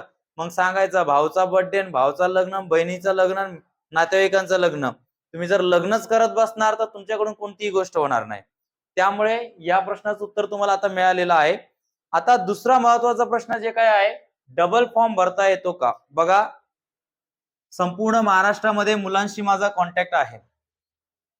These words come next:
त्यामुळे अनेक नवनवीन माहिती माझ्यापर्यंत येत असतात. आता डबल फॉर्म भरता येतो का? अनेक मुलं आहेत की डबल फॉर्म भरावं की नाही भरावं यामध्ये कन्फ्युजन आहे, आणि काही काही ठिकाणी डबल फॉर्म भरण्याची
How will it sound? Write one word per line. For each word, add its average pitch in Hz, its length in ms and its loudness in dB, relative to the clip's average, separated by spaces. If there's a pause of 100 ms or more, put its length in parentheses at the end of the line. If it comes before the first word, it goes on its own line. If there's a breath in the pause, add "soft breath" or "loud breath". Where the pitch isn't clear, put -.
त्यामुळे 208 480 2 (260)
अनेक 233 440 0
नवनवीन 220 500 2
माहिती 202 380 0
माझ्यापर्यंत 202 580 -2 (100)
येत 190 180 0
असतात. 160 340 -2 (420)
आता 156 220 0
डबल 160 440 0 (120)
फॉर्म 214 220 2
भरता 190 340 2
येतो 202 240 -2
का? 180 300 0 (560)
अनेक 226 340 0
मुलं 233 240 2
आहेत 208 300 6 (400)
की 214 160 -6
डबल 185 400 0 (100)
फॉर्म 214 220 0
भरावं 160 400 4
की 202 200 -6
नाही 226 220 2
भरावं 170 260 4
यामध्ये 185 360 2
कन्फ्युजन 190 540 -4
आहे, 175 220 2 (320)
आणि 165 180 -2 (200)
काही 185 200 2
काही 233 240 2
ठिकाणी 214 440 -2
डबल 175 400 -2
फॉर्म 196 380 -2
भरण्याची 185 760 -4